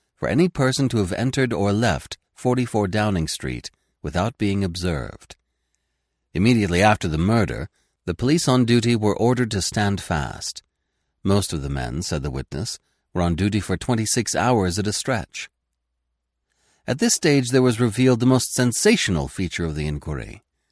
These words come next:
It came with dramatic suddenness, and was the result of a question put by the coroner, who constantly referred to the commissioner's signed statement that lay before him. "You know of a man called Terry?"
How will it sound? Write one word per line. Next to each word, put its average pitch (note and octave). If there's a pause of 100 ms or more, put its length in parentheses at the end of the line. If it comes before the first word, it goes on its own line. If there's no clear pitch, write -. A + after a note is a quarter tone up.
(340)
It -
came D3
with C3+
dramatic C#3
suddenness, G2+ (520)
and D#2
was D#2
the D#2
result E2+
of E2+
a D#2
question F2
put -
by D#2
the C#2+
coroner, F#2+ (480)
who A#2
constantly C#3
referred A2
to A2+
the G2
commissioner's A2+
signed A2+
statement G2 (300)
that G#2
lay G#2+
before G2+
him. D2 (1500)
"You A2
know A2
of D#2
a D#2
man E2+
called C#2
Terry?" G1+